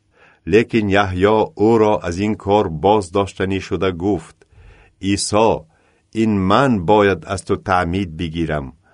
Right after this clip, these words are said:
تو باشی نزد من آمدی." عیسی به وی جواب داد: "بگذار حالا این کار را کنیم،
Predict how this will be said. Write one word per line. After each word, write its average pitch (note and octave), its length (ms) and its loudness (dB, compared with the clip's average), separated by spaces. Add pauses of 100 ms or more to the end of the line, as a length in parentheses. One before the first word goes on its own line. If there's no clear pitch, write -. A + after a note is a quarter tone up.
(280)
تو B2 120 4
باشی A2+ 340 2
نزد F#2 380 0
من F2+ 360 -2
آمدی." D#2+ 560 -6 (480)
عیسی G#2 580 2
به E2+ 60 -2
وی F#2 260 2
جواب F2 440 0
داد: D#2 240 -4 (600)
"بگذار G#2+ 520 2
حالا G2 560 2
این A#2 220 2
کار F#2+ 260 0
را F2 180 2
کنیم، D#2+ 460 -8